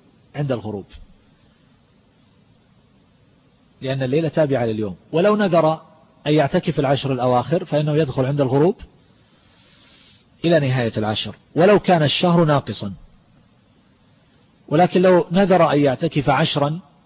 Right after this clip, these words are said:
عشرة أيام، فإذا كان الشهر ناقصا لابد أن يكمل، أن يكمل يوما.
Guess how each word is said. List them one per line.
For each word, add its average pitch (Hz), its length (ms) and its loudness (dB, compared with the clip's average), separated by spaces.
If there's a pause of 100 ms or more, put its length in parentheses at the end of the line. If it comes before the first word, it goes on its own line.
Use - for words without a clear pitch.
(1400)
عشرة 160 320 -4
أيام، 139 360 -4 (1400)
فإذا 151 300 0
كان 170 180 0
الشهر 147 340 0
ناقصا 160 380 -2
لابد 156 320 2
أن 135 80 -4
يكمل، 135 540 -4 (1080)
أن 147 80 -2
يكمل 156 440 0
يوما. 117 420 0